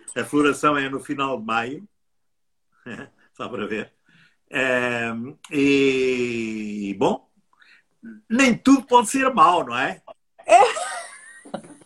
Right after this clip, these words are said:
Speaker 2: É, nem tudo pode ser. Mas vo-, é, é uma vantagem. É assim, é claro que vo-, no-, eh, você tem aí uma, uma história.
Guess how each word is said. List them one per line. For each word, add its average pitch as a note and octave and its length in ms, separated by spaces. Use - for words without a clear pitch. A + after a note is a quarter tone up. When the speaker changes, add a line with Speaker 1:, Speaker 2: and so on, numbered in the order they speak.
Speaker 2:
É, C5+ 560
nem C#5+ 300
tudo A#4+ 320
pode A#4 220
ser. F#4+ 140
Mas C5+ 220
vo-, C5 160
é, - 40
é B4 60
uma C5+ 220
vantagem. D#4+ 400
É F#4 40
assim, G4 380
é D4+ 100
claro G4 340
que D#4 260
vo-, C4 320
no-, A#3+ 120
eh, A3+ 460
você C4+ 340
tem E4 280
aí B3+ 220
uma, G3+ 560
uma A#3 280
história. C4 840